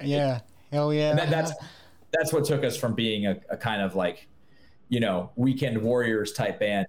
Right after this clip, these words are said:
Speaker 1: To, like, a
Speaker 2: like, Oh,
Speaker 1: full-blown,
Speaker 2: shit.
Speaker 1: yeah.
Speaker 2: We're, we're a full band now.
Speaker 1: Yeah.
Speaker 2: Um, but yeah, he had this vision of just, uh, Nikki and John in,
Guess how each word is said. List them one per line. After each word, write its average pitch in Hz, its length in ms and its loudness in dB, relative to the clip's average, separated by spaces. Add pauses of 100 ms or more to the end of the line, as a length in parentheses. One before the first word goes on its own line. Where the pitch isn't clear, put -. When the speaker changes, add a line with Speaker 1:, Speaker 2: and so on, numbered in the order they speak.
Speaker 1:
To, 170 60 0
like, 156 180 -2
a - 20 -4
Speaker 2:
like, - 100 -6
Oh, 170 200 2
Speaker 1:
full-blown, 165 300 0
Speaker 2:
shit. 160 120 -10
Speaker 1:
yeah. 143 440 0
Speaker 2:
We're, 143 360 4 (140)
we're 139 260 2
a 101 80 -12 (260)
full 143 340 0
band 131 320 0
now. 131 320 0
Speaker 1:
Yeah. 160 340 0 (800)
Speaker 2:
Um, 113 420 0 (240)
but 127 420 0 (420)
yeah, 156 220 2
he 143 160 0
had 160 120 0
this 156 140 0
vision 139 420 0
of 117 100 0
just, - 420 -6
uh, 107 260 0
Nikki 120 380 -2
and 110 100 -4
John 107 640 0
in, 135 140 0